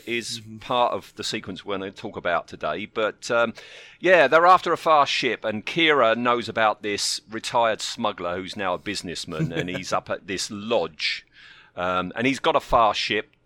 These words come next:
Speaker 1: and, uh, he won it at a game of Sabacc. Um, do you know, I mean, you're, you're, you're knowledgeable about, you know, the background to,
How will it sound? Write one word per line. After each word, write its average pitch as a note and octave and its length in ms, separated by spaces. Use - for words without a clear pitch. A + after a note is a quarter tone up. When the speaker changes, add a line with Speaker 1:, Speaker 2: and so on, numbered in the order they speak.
Speaker 1:
and, G2 540
uh, G2 360
he C3+ 140
won C#3+ 220
it A#2 140
at A2+ 160
a G#2 40
game A2+ 280
of F#2 80
Sabacc. F2 560
Um, A2 360
do B3 80
you A3 160
know, C#3+ 220
I D3 60
mean, D3 160
you're, D#3 260
you're, C#3+ 160
you're C#3+ 160
knowledgeable G#2+ 560
about, F2 460
you F#2+ 100
know, F2 280
the E2+ 80
background E2+ 540
to, D#2+ 440